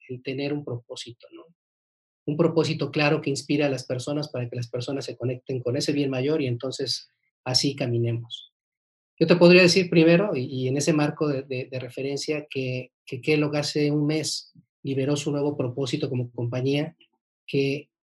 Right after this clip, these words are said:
la verdad es que a muchos de nosotros nos encantó, si bien el anterior era, era lindo, este también es muy, es muy lindo y tiene palabras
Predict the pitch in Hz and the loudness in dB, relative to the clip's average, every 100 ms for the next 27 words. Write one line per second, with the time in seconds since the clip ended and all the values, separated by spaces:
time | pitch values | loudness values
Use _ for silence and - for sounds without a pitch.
0 | - 143 139 156 165 165 - 143 170 170 | -2 2 4 6 6 4 2 4 4 4
1 | 165 139 - 147 151 131 120 117 127 151 | 4 2 0 0 0 0 -2 -4 0 0
2 | 143 143 147 135 123 127 139 139 139 - | 2 2 2 0 -2 -2 -2 -2 -4 -4
3 | 139 131 139 139 143 127 - 127 127 131 | -4 -4 -4 -4 -6 -6 -8 -6 -4 -4
4 | 127 - 127 - 127 - 127 131 131 - | -4 -6 -8 -8 -12 -12 -10 -8 -8 -8
5 | 135 - 120 127 127 135 - | -10 -8 -6 -6 -6 -6 -8